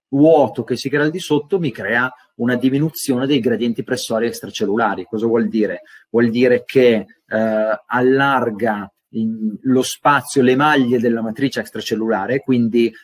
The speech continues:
allontana le cellule, crea più spazio extracellulare, migliorando quindi, eh, uno scambio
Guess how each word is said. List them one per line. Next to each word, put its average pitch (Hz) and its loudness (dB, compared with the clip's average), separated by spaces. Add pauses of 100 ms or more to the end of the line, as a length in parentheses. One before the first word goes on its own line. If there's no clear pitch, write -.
(160)
allontana 139 2
le 127 0
cellule, 131 0
crea 120 -4
più 151 -2
spazio - -4
extracellulare, 139 -2 (300)
migliorando 135 2
quindi, 120 0 (300)
eh, 110 -6
uno 139 -2
scambio 127 0